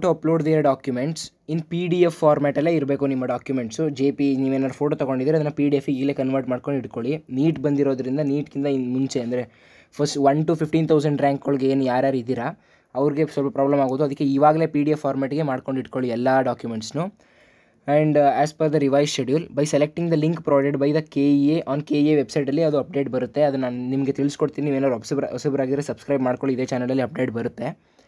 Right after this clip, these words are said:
So, the instructions notified along with the schedule dated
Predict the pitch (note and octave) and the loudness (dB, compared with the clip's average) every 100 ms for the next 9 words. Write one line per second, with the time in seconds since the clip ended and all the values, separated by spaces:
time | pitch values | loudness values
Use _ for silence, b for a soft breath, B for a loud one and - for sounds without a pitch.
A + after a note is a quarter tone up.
0 | b b - D3 D#3 E3 F#3+ F3 F#3 F3+ | b b -6 2 2 2 -2 -2 -4 -2
1 | D#3+ D3+ D#3 E3 D#3+ - C3 D3+ E3+ D#3 | 0 2 2 2 2 2 4 4 4 2
2 | D3+ D3 C3+ C#3+ D#3 C#3+ C3 B2 - A#2+ | 0 0 0 2 2 4 2 0 -2 -10